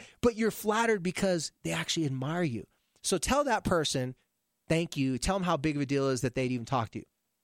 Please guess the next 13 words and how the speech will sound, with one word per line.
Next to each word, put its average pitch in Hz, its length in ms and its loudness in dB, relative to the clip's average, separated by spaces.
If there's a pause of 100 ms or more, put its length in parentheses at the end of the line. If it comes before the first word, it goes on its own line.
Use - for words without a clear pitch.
(300)
And 127 120 -2
second 160 300 -2
of 117 120 0
all, 95 160 -2 (360)
this 147 200 0
is 147 80 0
what 135 100 2
I 135 80 2
call 127 340 0 (260)
questions. 196 880 -2 (460)
Wait, 123 120 -6 (260)
can't, 185 340 0
uh, 156 80 -4